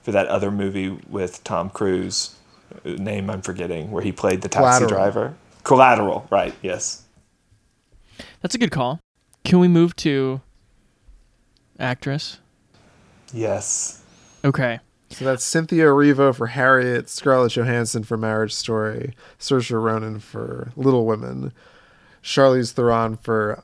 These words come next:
Speaker 2: Bombshell, and Renee Zellweger for Judy.
Speaker 1: I like the way you say bombshell.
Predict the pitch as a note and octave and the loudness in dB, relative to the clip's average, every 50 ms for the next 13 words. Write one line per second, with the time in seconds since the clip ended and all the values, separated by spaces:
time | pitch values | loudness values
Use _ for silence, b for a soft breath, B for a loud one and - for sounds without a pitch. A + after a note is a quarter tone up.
0 | _ _ B2 A2+ A2+ A#2+ A#2+ - _ - A#2+ B2 A#2+ A#2+ A#2 A2+ A2+ - - - | _ _ -10 -10 -8 -10 -12 -4 _ 0 2 2 2 0 -2 -4 -6 -6 -2 0
1 | C3+ A#2+ A#2 A#2 A2+ A2+ G#2+ G#2+ A2 B2 - - A#2 A2+ B2 A2 A2 A#2 A2+ A2 | 2 4 4 6 4 4 2 0 -4 -8 -12 -12 -10 -10 -8 -6 -4 -2 -2 -2
2 | G#2 - A#2 G#2+ G#2 G#2+ A2 A2 A#2+ A#2+ A#2 A2 - _ A2+ A2+ G#2+ G#2+ A2+ A2+ | -2 -2 -2 -2 -2 -4 -4 -6 -8 -8 -10 -12 -12 _ -4 -4 -2 -4 -4 -8
3 | A2+ A#2 A#2+ B2+ D3+ D#3+ C3+ D3 A2 G#2+ A#2+ A#2 B B B B B B B B | -10 -8 0 0 2 2 2 0 -4 -4 -8 -12 B B B B B B B B
4 | B B B B B B B B B B - A#2 C3+ D3 - D#3+ C#3+ C3+ C3 B2+ | B B B B B B B B B B 2 4 4 4 6 6 6 6 6 6
5 | - C3+ B2 A#2 A2 G#2 G#2+ G#2+ G#2+ - - G2+ G2 G2 G#2+ A#2 C3 - | 6 4 4 4 2 2 0 0 0 0 2 4 4 4 4 2 0 -4